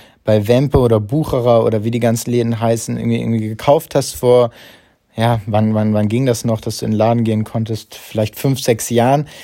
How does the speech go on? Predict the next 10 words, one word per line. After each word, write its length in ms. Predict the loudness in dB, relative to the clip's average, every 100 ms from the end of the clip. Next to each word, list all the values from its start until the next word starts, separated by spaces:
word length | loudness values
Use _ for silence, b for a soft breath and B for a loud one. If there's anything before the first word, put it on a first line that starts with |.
| B B 0
Dann, 240 | 2 2
dann 240 | 2 0
hatten 240 | -2 -2 0
die 100 | 0
die 160 | -2
Uhren 280 | 0 2 2
tatsächlich 640 | 0 -2 -2 -4 -6 -8 -14
vor 340 | -6 2 2
Ort 220 | 2 -2 -2
da. 380 | 0 2 2 -2